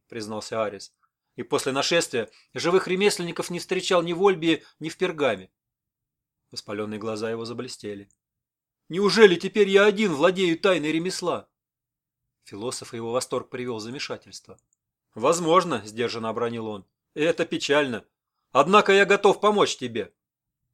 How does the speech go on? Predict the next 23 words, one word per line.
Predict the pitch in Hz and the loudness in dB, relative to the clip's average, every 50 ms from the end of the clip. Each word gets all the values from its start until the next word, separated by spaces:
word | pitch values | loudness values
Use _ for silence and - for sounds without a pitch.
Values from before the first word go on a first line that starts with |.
| _ _ - | _ _ -8
Молодой | 135 143 147 160 160 156 | -4 -2 0 2 0 0
пергаменщик | 160 175 160 156 170 185 190 175 151 - - 127 107 | 0 -2 -2 0 0 0 0 -2 -4 -4 -6 -6 -6
вдруг | 113 135 147 139 | -6 -6 -6 -6
схватил | - - 160 156 - 175 160 156 | -4 -4 -4 -4 -2 -4 -4 -4
его | 151 147 151 | -4 -6 -4
за | - - - | 0 0 0
руку | 170 160 - - 139 117 - _ _ _ _ | 0 0 -2 -4 -6 -6 -8 _ _ _ _
и | - 151 | -10 -8
сжал | 151 143 160 185 180 165 | -6 2 4 4 6 6
истощавшей, | 156 - - 175 156 - - 196 190 - - - 165 | 4 0 -2 -2 -2 0 2 2 2 2 0 -2 -4
но | 156 165 | -4 -4
все | 147 - 185 170 | -2 -2 0 0
еще | 165 - - 160 | 0 0 -2 -2
жесткой, | 143 180 190 175 - - - 160 143 - _ _ | 0 0 0 0 0 0 -2 -2 -2 -4 _ _
с | - - | -12 -4
пергаментной | - 175 160 165 190 180 170 160 - 170 165 | -4 -2 0 2 0 0 0 -4 -6 -8 -10
кожей | 156 - 175 165 139 147 | -8 -4 -4 -4 -4 -6
пятерней. | 143 - 147 - 170 160 156 151 135 110 95 - _ _ _ _ _ _ _ _ _ _ _ _ _ _ | -8 -12 -10 -10 -8 -8 -8 -8 -8 -10 -10 -14 _ _ _ _ _ _ _ _ _ _ _ _ _ _
"Помоги | - 160 170 196 220 196 190 202 185 | 0 4 6 6 6 6 4 0 0
выжить! | 165 190 185 151 127 117 - - _ _ _ _ _ _ _ _ _ _ - | 0 0 -2 -2 -2 -4 -8 -12 _ _ _ _ _ _ _ _ _ _ -4
Мне | 151 180 214 | 0 2 4
нужно | 208 214 185 175 220 233 | 4 4 4 4 4 6
мясо, | 220 214 185 147 - - - 104 - | 6 6 6 4 2 -2 -6 -10 -14